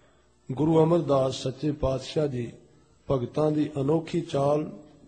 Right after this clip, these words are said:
ਉਹਨਾਂ ਦੇ ਜੀਵਨ ਦੇ ਵਿੱਚ ਇੱਕ ਨਵੀਂ ਤਾਜ਼ਗੀ, ਇੱਕ ਨਵਾਂ ਰਸਤਾ,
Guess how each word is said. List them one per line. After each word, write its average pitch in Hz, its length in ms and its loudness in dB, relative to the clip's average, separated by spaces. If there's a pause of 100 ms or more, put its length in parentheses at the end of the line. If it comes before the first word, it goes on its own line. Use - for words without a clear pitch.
ਉਹਨਾਂ 165 260 4
ਦੇ 143 140 -4
ਜੀਵਨ 131 400 -4
ਦੇ 135 160 -2
ਵਿੱਚ 127 320 -8 (920)
ਇੱਕ 147 180 -2
ਨਵੀਂ 143 380 4
ਤਾਜ਼ਗੀ, 135 640 0 (760)
ਇੱਕ 139 220 -6
ਨਵਾਂ 147 360 4
ਰਸਤਾ, 131 520 -2